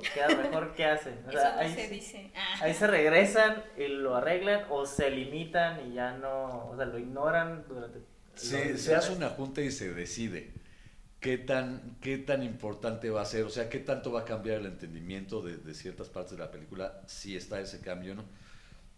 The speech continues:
Speaker 3: Pasó mucho, pero pasó mucho en El Ángel, y está pasando ahorita con Nicolás, que hay cosas que decimos, "Híjole, ¿qué onda? ¿Cambiamos esto o no lo cambiamos?". Pues esto sí es importante, se va y se regresa.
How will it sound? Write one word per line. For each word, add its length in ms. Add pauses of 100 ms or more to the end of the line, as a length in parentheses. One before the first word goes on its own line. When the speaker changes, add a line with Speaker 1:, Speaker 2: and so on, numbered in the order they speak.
(260)
Speaker 3:
Pasó 220
mucho, 220
pero 120
pasó 220
mucho 220
en 80
El 120
Ángel, 320 (360)
y 40
está 180
pasando 300
ahorita 220
con 100
Nicolás, 380 (340)
que 100
hay 60
cosas 240
que 60
decimos, 340
"Híjole, 260 (840)
¿qué 80
onda? 160
¿Cambiamos 420
esto 200
o 20
no 80
lo 100
cambiamos?". 440 (200)
Pues 140
esto 120
sí 80
es 60
importante, 500
se 140
va 280
y 40
se 140
regresa. 480